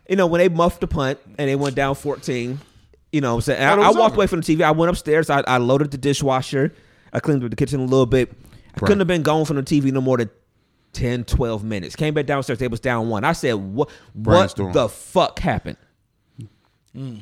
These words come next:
Speaker 1: Here we
Speaker 2: I,
Speaker 1: go.
Speaker 2: I, I am not the oracle, but you should know.
Speaker 1: <laughs>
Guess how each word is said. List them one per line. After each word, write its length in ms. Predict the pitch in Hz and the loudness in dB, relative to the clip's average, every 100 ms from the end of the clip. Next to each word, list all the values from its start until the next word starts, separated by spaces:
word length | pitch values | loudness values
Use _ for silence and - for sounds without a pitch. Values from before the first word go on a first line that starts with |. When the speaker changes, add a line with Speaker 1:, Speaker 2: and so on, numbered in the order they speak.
| - | -2
Speaker 1:
Here 140 | 143 | 0
we 80 | 98 | 2
Speaker 2:
I, 20 | |
Speaker 1:
go. 80 | 113 | 0
Speaker 2:
I, 100 | 123 | 0
I 160 | 95 123 | 0 0
am 140 | 110 | 2
not 180 | 117 117 | 0 0
the 80 | - | 0
oracle, 520 | 117 110 104 87 85 | 2 2 0 -6 -8
but 160 | 90 - | -10 -6
you 80 | 101 | -4
should 240 | 107 92 | -4 -2
know. 260 | 110 104 - - - - - - - | 0 0 0 -4 -6 -8 -14 -20 -6
Speaker 1:
<laughs> 160 | - | -4